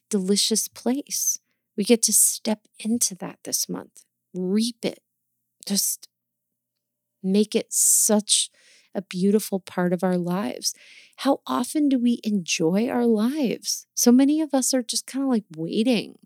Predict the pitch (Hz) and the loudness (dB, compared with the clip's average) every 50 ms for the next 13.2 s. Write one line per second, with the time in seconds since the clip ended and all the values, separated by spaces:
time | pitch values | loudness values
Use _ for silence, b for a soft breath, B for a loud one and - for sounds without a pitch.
0 | _ _ - - 185 175 165 160 147 - 160 151 143 135 - - - - - - | _ _ -4 -2 0 0 0 -2 -2 0 0 0 0 -2 -4 -8 -8 -10 -12 -16
1 | _ _ _ _ _ _ _ _ _ _ _ _ _ _ _ _ - - - 202 | _ _ _ _ _ _ _ _ _ _ _ _ _ _ _ _ -20 -8 -6 -2
2 | 202 208 202 - - 220 233 247 - 254 247 269 - - 240 196 - 214 233 269 | 0 0 0 0 -2 -2 -2 -2 -2 0 0 0 0 0 -2 -2 -2 -6 -6 -2
3 | 302 262 180 - - _ - b b b b b b b b b b b - 220 | -2 -2 -2 -4 -6 _ -14 b b b b b b b b b b b 6 6
4 | 247 - - - - 202 226 247 269 277 269 247 - - 202 208 240 262 254 - | 6 6 4 -2 0 0 2 2 4 4 2 2 0 2 2 4 6 6 4 4
5 | - 214 - - 214 214 214 220 233 233 208 220 202 - 214 202 - - - 214 | 0 -4 -4 0 2 2 4 4 4 4 2 0 -2 -2 -4 -4 -4 -2 2 2
6 | 226 233 220 196 b b b b b b b - 202 226 262 - - 233 254 247 | 4 4 2 2 b b b b b b b -2 0 0 0 0 0 0 0 0
7 | - - 247 247 - _ - - - 196 202 240 262 226 190 - - - _ _ | 0 0 -2 -2 -2 _ -8 -6 -2 0 2 4 4 2 0 -2 -8 -16 _ _
8 | _ _ _ _ _ _ - 196 214 202 240 254 220 - 254 269 254 - - 262 | _ _ _ _ _ _ -4 -2 -2 0 0 0 0 2 2 2 2 2 2 0
9 | 247 240 - - - 220 208 196 185 180 175 202 220 - - - - - - - | -2 -2 -6 -10 -6 -2 -2 0 0 0 0 2 2 2 2 0 -4 -8 -12 -16
10 | _ _ _ _ _ _ _ _ _ - 208 208 - - - - 262 254 254 262 | _ _ _ _ _ _ _ _ _ -4 -4 -4 -2 -6 -4 2 4 4 4 4
11 | 254 - - - 190 180 175 170 - - - - - - - - 214 _ _ _ | 4 0 -2 -2 -2 -4 -4 -4 -8 -10 -12 -12 -10 -10 -12 -14 -18 _ _ _
12 | 196 196 - - - 254 247 247 254 247 - - - 190 180 175 170 185 175 175 | -8 -8 -8 -6 0 2 2 4 4 2 2 -2 -2 -2 -4 -6 -6 -8 -8 -8
13 | 180 165 185 - | -8 -8 -8 -10